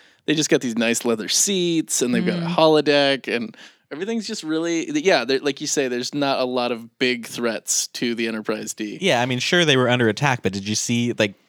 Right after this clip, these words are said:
Speaker 3: the, the shitty station Worf was at, it w-, i-, in the battleship?
Speaker 1: Yeah.
Speaker 3: Like, that was, looked,
Speaker 2: Oh,
Speaker 3: like,
Speaker 2: yeah.
Speaker 3: just dark
Speaker 2: <laughs>
Speaker 3: and depressing and shitty.
Speaker 1: Well, there's, like, no comforts at Deep Space Nine or the Defiant or,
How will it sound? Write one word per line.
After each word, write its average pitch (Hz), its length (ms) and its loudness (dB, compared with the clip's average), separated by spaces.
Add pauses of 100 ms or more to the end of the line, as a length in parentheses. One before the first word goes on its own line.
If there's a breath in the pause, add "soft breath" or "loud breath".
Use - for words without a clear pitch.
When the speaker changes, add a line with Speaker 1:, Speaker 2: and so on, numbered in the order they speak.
Speaker 3:
the, 113 340 2
the 113 120 2
shitty 117 400 2
station 113 420 0
Worf 104 280 4
was 110 140 4
at, 117 280 4
it 113 80 0
w-, 117 180 -2 (220)
i-, 123 200 4
in 120 180 2
the 113 80 2
battleship? 139 540 4 (220 loud breath)
Speaker 1:
Yeah. 311 140 0
Speaker 3:
Like, 120 400 0
that 208 260 4
was, 143 220 2
looked, 151 240 2
Speaker 2:
Oh, 220 140 -8
Speaker 3:
like, 226 80 -8
Speaker 2:
yeah. 196 400 4
Speaker 3:
just 196 200 4
dark 147 300 4
Speaker 2:
<laughs> - 20 2
Speaker 3:
and 104 380 -2
depressing 131 560 2
and 101 100 -4
shitty. 107 420 -2
Speaker 1:
Well, - 140 4
there's, 185 160 2
like, 170 140 2
no 165 280 4
comforts - 720 -2
at 135 380 -4
Deep 135 180 -4
Space 127 320 -2
Nine 120 280 -2
or 117 160 -2
the 123 100 -2
Defiant 120 640 -2
or, 117 360 -4